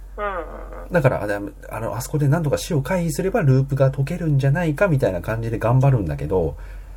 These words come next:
Speaker 2: 結構後半のさ、俺尺気にしちゃうからさ、
Speaker 1: はいはいはい。
Speaker 2: あ、これで死を回避して、そろそろ、それでめでたしで終わるのかなって思ったら、そのさ、後に結構、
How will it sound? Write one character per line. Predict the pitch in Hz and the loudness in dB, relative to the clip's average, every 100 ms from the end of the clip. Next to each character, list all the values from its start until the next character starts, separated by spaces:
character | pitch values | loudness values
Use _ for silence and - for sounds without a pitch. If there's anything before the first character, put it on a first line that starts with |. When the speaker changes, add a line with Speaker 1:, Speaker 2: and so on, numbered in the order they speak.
| - - - - - - - - | -16 -16 -16 -14 -14 -14 -14 -6
Speaker 2:
結 | 330 349 - | -4 -4 -6
構 | - - - | 0 0 0
後 | - 175 | 0 0
半 | 185 190 175 | 0 -2 0
の | 165 | 0
さ、 | 95 | 0
俺 | 101 | 0
尺 | - 151 247 | 0 0 0
気 | 135 | -4
に | 113 | -2
し | 131 | -2
ち | - | 2
ゃ | |
う | 127 | 0
か | - | 0
ら | 73 | -6
さ、 | 69 82 69 - - - - | -4 -6 -8 -14 -20 -20 -2
Speaker 1:
は | 233 | 0
い | 208 | 0
は | 202 175 | -2 -4
い | |
は | - 180 156 | -6 -8 -6
い。 | |
Speaker 2:
あ、 | 156 - - | -8 -8 -10
こ | - | -6
れ | 185 | -6
で | 240 269 | -6 -8
死 | - - 143 | -8 0 0
を | |
回 | 113 131 120 | 2 0 0
避 | 107 | -4
し | 90 | -10
て、 | - 208 208 107 67 | -8 -4 0 -2 -2
そ | - 139 | -4 -2
ろ | 131 | 2
そ | 92 | 4
ろ、 | 127 - - - - - - | 6 6 2 -4 -16 -16 -4
そ | 151 | 0
れ | 160 | 2
で | 226 | 4
め | 151 | 2
で | 113 | 0
た | 123 120 | 0 -2
し | 95 | -2
で | |
終 | 80 | 0
わ | 92 | 4
る | 143 | 4
の | 147 | 2
か | 92 | 0
な | 117 165 170 175 | 2 2 2 -2
っ | 170 | -4
て | - 110 | -4 0
思 | 92 131 190 | 4 4 2
っ | |
た | - 117 | 0 -2
ら、 | 90 | -2
そ | - 151 | -2 -2
の | 180 | -2
さ、 | 190 220 147 - | -2 0 0 -4
後 | - 247 | -8 -4
に | 131 - | -4 -4
結 | - 294 - - | 0 0 0 0
構、 | 151 101 82 69 | 4 4 2 -2